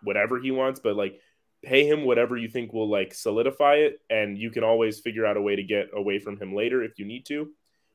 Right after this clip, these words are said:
Um, I think there's no reason the Lakers shouldn't keep all of these guys unless they work out some type of big de-, big time trade,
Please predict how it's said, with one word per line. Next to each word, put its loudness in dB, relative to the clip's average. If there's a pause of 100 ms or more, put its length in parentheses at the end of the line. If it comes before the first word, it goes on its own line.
(220)
Um, 0 (840)
I 2
think -4
there's 0
no 2
reason -4
the -2
Lakers -2
shouldn't -4
keep -10
all 4
of -4
these -6
guys 2 (520)
unless 4
they 0
work 0
out 2
some -2
type 2
of -4
big 0
de-, -6 (120)
big 0
time 0
trade, 0